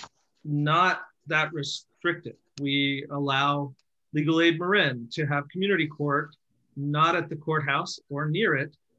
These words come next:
but we qualify it by saying, if you can get a judge and a, and have, hold court session there, then it's a, it's a court, which is great. I love that. But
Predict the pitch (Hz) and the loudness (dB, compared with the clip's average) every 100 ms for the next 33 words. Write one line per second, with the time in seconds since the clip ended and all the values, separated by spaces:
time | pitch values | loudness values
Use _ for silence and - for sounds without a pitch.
0 | - 147 143 139 180 196 208 147 135 170 | -10 -4 -2 -2 0 2 2 2 0 0
1 | - 151 175 165 156 151 151 - _ - | -2 -6 0 0 0 -2 -6 -12 _ -2
2 | 160 190 185 196 185 170 151 151 151 202 | -2 -2 -2 2 4 4 4 4 4 4
3 | 208 165 127 120 - _ _ - 151 - | 2 0 -2 -6 -12 _ _ -16 -16 -8
4 | 160 143 131 127 - 156 160 180 143 180 | -2 -2 -2 -6 -4 2 2 2 -2 0
5 | 180 180 - 175 190 - 185 180 202 180 | 0 -2 -2 -2 -2 -4 -4 -2 -4 -2
6 | 190 233 _ _ _ _ 180 196 226 226 | -2 -4 _ _ _ _ 4 4 4 -4
7 | _ _ - 160 160 202 208 _ _ - | _ _ -10 -6 -4 -4 -6 _ _ -4
8 | 165 170 226 262 339 - - 185 254 165 | -2 -2 0 4 4 2 0 2 2 0
9 | 175 - 240 285 _ _ _ _ 175 175 | 4 4 4 -2 _ _ _ _ -2 2
10 | 226 302 165 160 190 - 180 165 | 4 4 4 2 2 -2 2 2